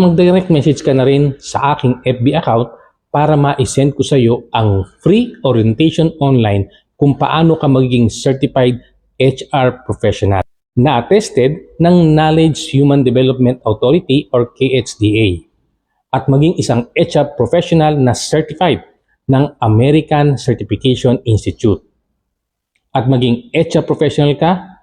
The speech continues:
kahit sa panig ng mundo o gusto magtrabaho.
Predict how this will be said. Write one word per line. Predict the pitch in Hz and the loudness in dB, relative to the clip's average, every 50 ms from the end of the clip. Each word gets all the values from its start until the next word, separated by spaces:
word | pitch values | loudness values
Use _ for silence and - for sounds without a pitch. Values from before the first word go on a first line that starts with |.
| _ _ _ _ _ _ _ _ _ - | _ _ _ _ _ _ _ _ _ -2
kahit | 147 143 139 131 143 143 - | 0 2 2 2 0 0 0
sa | 165 147 135 123 117 - - - | -2 0 0 -2 -4 -6 -6 -4
panig | 135 131 143 147 139 117 104 101 | -2 0 2 2 2 0 0 0
ng | 113 120 117 | 0 2 2
mundo | 110 110 104 98 - 123 123 113 - - - - _ _ | 2 2 0 0 0 0 0 0 0 -4 -10 -20 _ _
o | - 104 | -6 -2
gusto | 101 110 - - - 107 | -2 -2 -2 0 0 0
magtrabaho. | 107 98 92 - 101 95 98 92 90 95 92 | 0 0 0 -2 -2 -2 0 0 0 0 -2